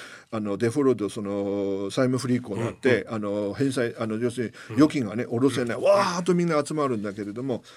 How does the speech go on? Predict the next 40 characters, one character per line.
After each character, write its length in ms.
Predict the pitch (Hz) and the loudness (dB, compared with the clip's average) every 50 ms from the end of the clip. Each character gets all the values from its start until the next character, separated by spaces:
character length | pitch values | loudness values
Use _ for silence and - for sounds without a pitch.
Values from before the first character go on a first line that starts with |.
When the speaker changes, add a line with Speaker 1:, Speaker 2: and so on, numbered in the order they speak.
| - _ - | -8 _ 2
Speaker 2:
で 80 | 208 | 2
も 120 | 214 202 160 | 4 4 2
ね、 240 | 135 110 95 - _ _ _ _ _ _ _ _ _ _ - - - _ - | 2 0 -2 -4 _ _ _ _ _ _ _ _ _ _ -20 -20 -16 _ -2
一 100 | 165 160 | 0 0
瞬 320 | 147 - - - 208 196 190 | 2 2 2 4 4 4 4
に 100 | 185 175 | 2 0
し 120 | - - | 0 -2
て、 260 | - 165 151 110 - - | -2 -2 -2 -2 -4 -6
そ 140 | - - 131 | -8 -6 -4
の 100 | 131 127 | -4 -4
山 280 | - - 190 208 220 | 0 0 2 2 2
西 240 | 214 - 233 226 202 | 2 2 0 0 0
省 180 | 175 - 117 101 | 0 -2 -2 -4
の 120 | 98 101 | -4 -6
そ-、 200 | 101 - 113 101 - | -6 -6 -8 -8 -8
そ 140 | - - 131 | -6 -8 -4
こ 120 | - 160 160 | -2 -2 0
の 80 | - | 2
エ 120 | - 202 226 | 2 2 2
リ 160 | 220 196 156 | 4 2 2
ア 60 | 131 | 2
だ 140 | 113 110 107 104 | 2 -2 -4 -4
け、 280 | - 127 123 101 - - _ - | -2 0 0 0 -2 -6 _ -10
あ 100 | 104 104 | -8 -6
の、 300 | 107 104 104 101 95 - - - _ _ | -6 -4 -4 -4 -6 -8 -12 -20 _ _
武 80 | - 123 | -4 0
装 160 | - 165 160 | 2 2 2
警 160 | 151 - 170 | 4 4 2
察 260 | 151 - 123 110 - - | 2 2 0 -2 -4 -4
投 160 | - 120 113 | -4 -4 -4
入 100 | 117 107 | -4 -6
し 60 | - | -8
て 60 | - - | -6 -2
抑 280 | - 131 127 180 175 180 | -2 0 2 2 2 2
え 40 | |
て 60 | 156 147 | 0 -2
し 120 | - 107 | -4 -6
ま 100 | 98 95 | -8 -8
っ 40 | - | -10
て、 300 | _ - 110 104 - - | _ -6 -6 -6 -6 -8